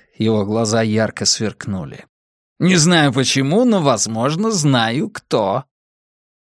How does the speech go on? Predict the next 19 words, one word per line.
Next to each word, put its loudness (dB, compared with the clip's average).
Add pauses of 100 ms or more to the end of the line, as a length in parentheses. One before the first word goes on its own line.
«Ну -2
кто 0
же?» -4 (1200)
«Если 2
я 4
вам 2
скажу, — -2 (280)
покачал -2
головой 0
Моуди, — -4 (400)
вы 0
отправите 2
меня 0
в -2
сумасшедший -2
дом. -10 (480)
Я -2
всегда 0
говорю, 2